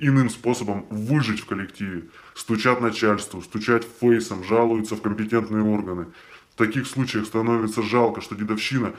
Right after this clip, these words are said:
у контрактников отсутствует, и нельзя просто отпиздить суку. Они всучивают даже командиров.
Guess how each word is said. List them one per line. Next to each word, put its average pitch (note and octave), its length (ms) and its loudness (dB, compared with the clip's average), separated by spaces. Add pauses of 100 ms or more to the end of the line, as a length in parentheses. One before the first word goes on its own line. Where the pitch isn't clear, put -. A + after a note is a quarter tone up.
(160)
у G#2 80 -6
контрактников A2 600 -2
отсутствует, G#2+ 640 -4 (260)
и G#2+ 80 0
нельзя A#2 360 4
просто A2 360 0
отпиздить A2+ 560 -2
суку. - 440 -8 (400)
Они A2+ 180 4
всучивают A#2 640 -2
даже A2 240 0
командиров. G#2+ 640 2